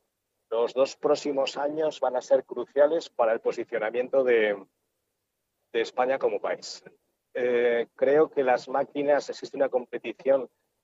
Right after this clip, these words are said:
aterradora entre determinadas, eh, empresas, I B M, Google, etcétera. Es decir, todos están sacando su tecnología. Todo el mundo quiere ser el pionero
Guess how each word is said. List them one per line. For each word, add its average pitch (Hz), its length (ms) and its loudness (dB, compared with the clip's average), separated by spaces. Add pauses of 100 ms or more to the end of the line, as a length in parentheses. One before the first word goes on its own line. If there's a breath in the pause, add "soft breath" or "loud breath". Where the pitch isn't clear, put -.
aterradora 131 920 2
entre 117 380 -4
determinadas, 113 800 -2
eh, 110 520 -2 (560)
empresas, - 800 -8 (140)
I 110 80 -10
B 107 220 0
M, 123 480 -2
Google, 120 500 0 (640)
etcétera. - 540 -6 (200)
Es 127 80 -4
decir, 127 260 0 (240 loud breath)
todos 143 240 2
están 143 240 -2
sacando 139 440 -2
su 123 160 -8
tecnología. 107 720 -4 (100)
Todo 123 120 2
el 127 40 -6
mundo 131 200 -2
quiere 127 180 -2
ser 131 220 2
el 120 100 -4
pionero 127 600 2